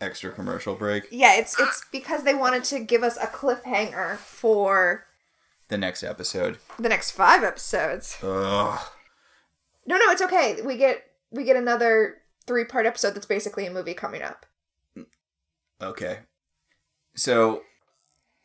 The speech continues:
Speaker 1: Stark goes up to, uh, Dargo and he's like, "So, when I was, you know, gadding about off-screen in the universe,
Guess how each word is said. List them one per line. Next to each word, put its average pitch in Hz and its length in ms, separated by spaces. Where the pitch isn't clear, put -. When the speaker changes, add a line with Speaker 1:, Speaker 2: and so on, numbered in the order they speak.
Speaker 1:
Stark 147 340
goes 123 220
up 117 200
to, 107 420
uh, 98 160
Dargo 95 280
and 98 80
he's 95 160
like, 78 160
"So, 220 320
when 131 180
I 139 100
was, 131 240
you 127 100
know, 117 240
gadding 113 420
about 101 500
off-screen 101 640
in 98 100
the 98 80
universe, 98 600